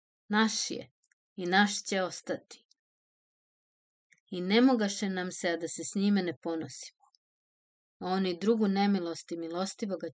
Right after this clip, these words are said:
Ćesara isprosi. Iz daleke nemačke zemlje poslaše mu Nemce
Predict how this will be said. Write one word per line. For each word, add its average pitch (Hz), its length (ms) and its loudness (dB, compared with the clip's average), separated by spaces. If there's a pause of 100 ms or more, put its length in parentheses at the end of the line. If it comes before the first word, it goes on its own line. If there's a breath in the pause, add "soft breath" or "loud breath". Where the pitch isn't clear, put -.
Ćesara 175 460 -4
isprosi. - 720 -8 (880)
Iz 160 160 -12
daleke 190 560 0
nemačke 175 540 -4
zemlje 180 500 -4 (520)
poslaše 175 460 -4
mu 160 120 -4
Nemce 180 640 -4